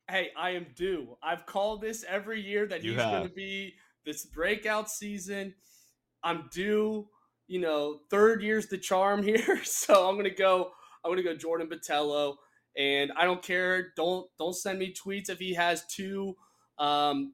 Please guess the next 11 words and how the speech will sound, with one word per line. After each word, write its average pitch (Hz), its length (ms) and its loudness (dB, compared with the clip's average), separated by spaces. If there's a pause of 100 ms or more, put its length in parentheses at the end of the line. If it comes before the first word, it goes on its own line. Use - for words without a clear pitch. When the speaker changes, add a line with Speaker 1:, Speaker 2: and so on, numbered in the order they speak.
Speaker 1:
personal 180 540 -2
conduct 175 520 -4
fouls. 170 600 0 (580)
You're 160 220 -2
just 208 260 2
gonna 214 160 6
have 190 240 6
to 190 60 0
live 160 260 4
with 151 160 -2
them. 151 240 -4